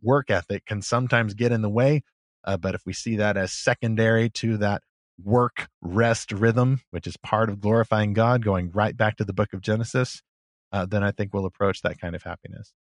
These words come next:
That's the vertical emphasis, our relationship with God, God's relationship with us. Only then, I think, should we talk about that horizontal emphasis, our relationship with others. And then, only then do we talk about our benefits personally.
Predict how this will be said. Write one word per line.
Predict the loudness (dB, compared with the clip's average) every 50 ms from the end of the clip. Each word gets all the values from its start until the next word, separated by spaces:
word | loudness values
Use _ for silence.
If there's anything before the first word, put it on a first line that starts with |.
| _ _ _ _ _ _ _ _ _ _ _ 0
That's | 2 2 2 0 -2
the | -2 -2
vertical | 0 4 4 4 4 4 2 0 0 0
emphasis, | 0 -2 -2 -4 -8 -10 -8 -8 -8 -8 -8 -10 -14 -18 -20 _ _ _ _ _ -2
our | 0 2 2
relationship | 2 2 2 2 2 0 0 -4 -4 -4 -4 -4 -2
with | -4 -4 -2 2
God, | 2 4 4 4 2 0 -6 _ _ _ _ _ _ _ _ _ _
God's | 2 2 2 2 0 -2
relationship | -2 0 0 0 -2 -2 -6 -4 -4 -6 -6 -2 _
with | -2 2 2
us. | 2 2 2 0 -4 -10 -16 -18 -20 _ _ _ 0
Only | 2 4 6 6 6 6
then, | 6 6 6 6 6
I | 6 4 4
think, | 2 0 -2 0 0
should | -2 -2 -2 0 0
we | 0 -2
talk | 0 0 0 0 0 -2
about | 0 2 2 2 4 4
that | 2 2 2
horizontal | 0 -4 -2 0 2 2 2 2 2 2 2 2 2 0 0 0
emphasis, | -2 -2 -4 -8 -8 -8 -8 -8 -8 -10 -14 -18 -20 -20 _ -8
our | -4 -2 0
relationship | 0 0 0 0 0 0 0 -4 -6 -4 -2 -4 -4 0
with | -2 -2 2 4
others. | 2 4 4 2 -2 -4 -6 -10 -14 -16 _ _ _ _ _ _ _ -2
And | 0 0 0 0 -2 -6 _
then, | 0 2 4 4 4 2 2
only | 2 4 4 6
then | 6 6 6 6 4 4
do | 4 4
we | 2 2
talk | 2 2 2 2 2
about | 4 4 4 4 4 0 -6 -14 -20 -20 _ _ _ _ _
our | 0 2 4 4 4
benefits | 4 4 4 2 4 4 2 2 0
personally. | 2 2 4 4 4 2 -2 -4 -4 -6 -8 -10 -12